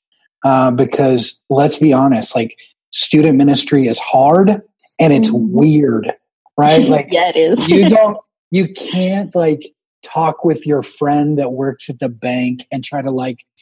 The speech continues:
Speaker 1: relate with them. You know what I mean? On, like, what you do and what they do and all those kind of things. And so, and I think finding whether they're, they're physical or whether they're these great, like,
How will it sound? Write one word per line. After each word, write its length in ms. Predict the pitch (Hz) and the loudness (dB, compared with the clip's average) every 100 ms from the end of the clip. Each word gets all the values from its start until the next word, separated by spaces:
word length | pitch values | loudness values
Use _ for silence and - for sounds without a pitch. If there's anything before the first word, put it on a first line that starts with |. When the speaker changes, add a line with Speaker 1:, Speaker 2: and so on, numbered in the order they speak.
| _ - | _ -8
Speaker 1:
relate 800 | 147 147 135 131 131 147 156 - _ 160 | 0 0 2 0 0 -2 -4 -14 _ -2
with 220 | 156 - | -2 -2
them. 460 | 143 139 135 135 - | -2 -2 -2 -4 0
You 120 | 202 | 2
know 120 | 220 | 4
what 80 | 208 | 4
I 60 | 190 | 4
mean? 240 | 185 180 | 0 0
On, 160 | 170 165 | -2 0
like, 240 | 151 - - - - | -4 -6 -20 -20 -4
what 300 | 156 175 - | 0 2 2
you 180 | 180 180 | 2 2
do 340 | 160 165 156 156 | 4 4 4 2
and 120 | 139 | 0
what 200 | 135 127 | -4 -2
they 160 | 143 | -2
do 300 | 131 143 135 | 0 -2 -2
and 100 | 131 | -2
all 140 | 131 127 | -6 -6
those 200 | 131 - | -8 -10
kind 180 | 131 127 | -12 -12
of 100 | - | -10
things. 300 | 123 120 - | -10 -10 -10
And 120 | 247 | -12
so, 260 | - 262 240 _ _ _ | -8 -8 -8 _ _ _
and 120 | 147 139 | -4 -2
I 100 | 143 | -4
think 320 | 160 143 - _ _ _ - | -4 -6 -8 _ _ _ -8
finding 520 | 151 147 156 156 147 | -2 0 0 0 0
whether 240 | 143 147 139 | 0 0 0
they're, 240 | 131 135 - | -2 -4 -8
they're 260 | 131 120 113 | -8 -6 -8
physical 580 | - 160 165 170 170 | -6 -4 -2 -2 0
or 340 | 160 147 123 131 | 0 0 -4 -4
whether 320 | 135 131 131 | -4 -4 -4
they're 240 | 123 127 | -4 -6
these 420 | 123 127 120 - - _ _ _ - | -4 -4 -4 -8 -20 _ _ _ -4
great, 380 | 143 139 135 | -2 0 -2
like, 220 | 139 123 | -6 -6